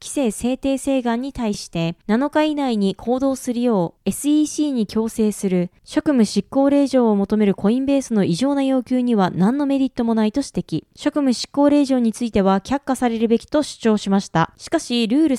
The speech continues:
策定を求めるコインベースの請願については、今後百二十日以内に勧告できると予測し、その期間が終了する二千二十三年十月十一日までには裁判所へ近況報告できると述べています。これを受け、コインベースの最高法務責任者の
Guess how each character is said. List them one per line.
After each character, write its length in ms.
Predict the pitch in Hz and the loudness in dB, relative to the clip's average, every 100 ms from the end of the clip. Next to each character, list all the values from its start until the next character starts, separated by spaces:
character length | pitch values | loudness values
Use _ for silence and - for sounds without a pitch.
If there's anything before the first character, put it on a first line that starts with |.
| - | -4
策 140 | - | -4
定 180 | 277 277 | 0 0
を 80 | 262 | 0
求 240 | 254 262 | -2 -2
め 140 | 254 | 0
る 140 | 214 - | 2 0
コ 140 | 196 | 0
イ 80 | 247 | -2
ン 20 | 277 | 0
ベ 140 | 285 | 0
ー 20 | |
ス 100 | 269 | 0
の 100 | 254 | -4
請 200 | 226 233 | 0 0
願 160 | 226 226 | 2 0
に 100 | 220 | -2
つ 80 | 226 | -4
い 100 | 214 | -2
て 100 | 175 | 0
は、 240 | 165 175 | 0 -2
今 240 | - 262 254 | -2 -2 0
後 140 | 254 | -2
百 260 | - 214 285 | -2 -4 -2
二 160 | 302 | -2
十 160 | 277 294 | -2 -2
日 300 | 285 - 277 | -4 -4 -4
以 40 | |
内 200 | 269 240 | 0 0
に 180 | 208 214 | 2 0
勧 240 | - 240 | -2 -6
告 220 | 285 269 254 | -4 -4 -2
で 80 | |
き 120 | 240 240 | -2 -4
る 80 | |
と 120 | 240 285 | -2 -2
予 100 | 220 | -2
測 260 | 202 - | -4 -10
し、 300 | - 170 175 | -4 0 0
そ 120 | - 254 | -2 -4
の 100 | 269 | -4
期 160 | - | -6
間 200 | - 262 | -6 -2
が 100 | 220 | -2
終 280 | - 214 208 | -2 0 2
了 200 | 202 196 | 2 0
す 160 | - 185 | -2 0
る 200 | 180 180 | 0 0
二 80 | 185 | -2
千 220 | 311 285 | 0 0
二 100 | 262 | -2
十 160 | 240 220 | -2 -2
三 240 | - 233 | 0 0
年 240 | 208 180 160 | 0 0 0
十 200 | 208 277 | -2 -2
月 220 | 277 240 | -2 -4
十 160 | 233 | -2
一 200 | 277 - | -2 -2
日 220 | 254 254 240 | -6 -4 -4
ま 100 | 226 | -2
で 100 | 214 | 0
に 140 | 190 | 0
は 200 | 170 170 | 0 -2
裁 200 | - 240 | -4 -2
判 200 | 262 269 | -2 -4
所 120 | 254 240 | -2 0
へ 200 | 196 196 | 0 -2
近 240 | - 254 | -4 -4
況 160 | 285 277 | 0 0
報 180 | 269 | 0
告 180 | 254 254 | -2 -4
で 120 | 240 | -4
き 100 | 233 | -2
る 80 | 240 | -4
と 100 | 254 | -4
述 100 | 285 | -2
べ 80 | 214 | -2
て 100 | 202 | -2
い 80 | 170 | -2
ま 160 | 160 160 | 0 -4
す。 240 | - - _ - | -8 -20 _ -2
こ 80 | |
れ 100 | - | 2
を 140 | 330 330 | 2 2
受 280 | 330 247 240 | 0 0 0
け、 0 | |
コ 140 | 226 | -2
イ 100 | 269 | -2
ン 80 | 302 | -2
ベ 100 | 302 | -2
ー 60 | 285 | -2
ス 100 | 226 | -2
の 140 | 196 | -2
最 240 | 190 247 | -2 -4
高 180 | - 294 | -2 -6
法 140 | 277 294 | -2 -2
務 160 | 285 | -2
責 240 | 262 269 277 | -6 -6 -6
任 160 | 277 | -6
者 120 | 240 | -2
の 240 | 185 180 | 0 0